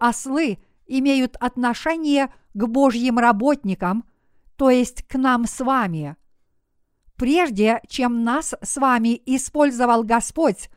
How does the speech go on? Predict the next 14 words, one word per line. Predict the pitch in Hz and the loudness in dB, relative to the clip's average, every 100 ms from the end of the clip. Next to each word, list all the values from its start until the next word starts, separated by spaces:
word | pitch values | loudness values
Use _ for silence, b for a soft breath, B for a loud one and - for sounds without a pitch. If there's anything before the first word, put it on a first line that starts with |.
| _ _ _ _ | _ _ _ _
мы | 226 262 | 0 2
тоже | - 320 370 247 226 | 2 4 4 4 2
были | 247 247 | 2 0
привязаны | - 262 311 277 190 185 214 226 | -2 0 0 2 2 0 0 -2
к | 254 | -2
этому | 247 247 233 | -2 0 0
миру, | 220 247 320 196 196 - _ _ _ _ _ | 0 0 0 2 0 -2 _ _ _ _ _
подобно | 254 240 202 311 330 285 277 - - | 2 2 4 0 2 2 2 0 -4
этому | 247 233 233 240 254 | -4 0 0 0 0
ослёнку. | 247 - 247 285 247 - 156 - _ _ _ _ _ _ _ _ _ _ - | -2 -2 -2 0 0 -4 -6 -8 _ _ _ _ _ _ _ _ _ _ 2
Поэтому | 254 349 359 233 226 | 4 4 2 0 0
через | - 277 269 - | 0 0 -2 -2
своих | 269 285 277 - | 0 2 0 -2
учеников | 262 - 262 233 240 302 220 233 | -2 0 0 0 0 2 2 0